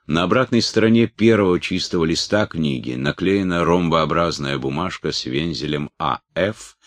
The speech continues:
и императорской короной. На третьем листе, где напечатано название книги,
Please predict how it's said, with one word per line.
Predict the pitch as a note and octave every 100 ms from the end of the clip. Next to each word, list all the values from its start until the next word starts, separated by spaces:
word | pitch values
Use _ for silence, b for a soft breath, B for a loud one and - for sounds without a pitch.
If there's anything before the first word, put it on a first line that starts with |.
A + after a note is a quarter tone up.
| b -
и | F2
императорской | D2+ C2+ C#2+ C2+ - C#2 - - D2
короной. | - C#2+ B1+ A#1 G#1+ G#1 _ _ _ _ _ B B B B
На | B2+
третьем | - E3 D3+ B2+
листе, | A2+ G#2+ - F#2+ D#2
где | C#2+ G2
напечатано | G#2+ G#2 A2 G#2+ G2+ G2+
название | F#2+ F#2 D2 C#2+ D#2 C2+ C2 B1
книги, | - F#2 C3+ D3+